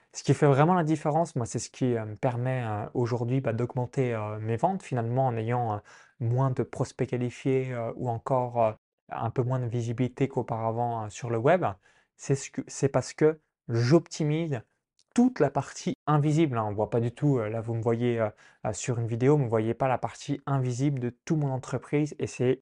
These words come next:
la chose que je voulais que vous focalisiez au cours des prochains mois et des prochaines années. Donc, je fais le récapitulatif. Numéro un, est-ce que vous avez un système de recommandation ? Numéro deux, votre marketing. Numéro trois,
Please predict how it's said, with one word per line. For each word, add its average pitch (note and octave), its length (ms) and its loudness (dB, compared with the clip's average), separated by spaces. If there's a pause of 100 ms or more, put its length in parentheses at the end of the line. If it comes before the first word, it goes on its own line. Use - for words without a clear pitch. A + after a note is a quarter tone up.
(120)
la A#2 100 0
chose D3 360 2
que C3+ 120 -2
je A2+ 80 -6
voulais A#2+ 480 -2
que B2+ 160 -8
vous A2 260 -4
focalisiez A#2+ 680 -2 (280)
au A#2+ 100 -2
cours C3+ 340 0
des B2 220 -2 (100)
prochains A#2+ 400 -6
mois A#2+ 160 -6
et B2 40 -8
des A#2 100 -8
prochaines A#2+ 380 -8
années. A#2+ 180 -6 (380)
Donc, A#2 120 0
je - 100 -2
fais F#3 100 6
le E3+ 80 4
récapitulatif. E3+ 800 2
Numéro C3+ 420 0
un, D3 60 2
est-ce D3 120 -6
que - 80 -8
vous A#2+ 80 -2
avez A#2 100 0
un A2+ 40 -6
système C3+ 400 -4
de C3 80 -2
recommandation ? B2 600 -2
Numéro B2 360 -2
deux, C#3 300 6 (360)
votre C3 360 2
marketing. C3 640 -2 (320)
Numéro B2+ 360 2
trois, D3 420 2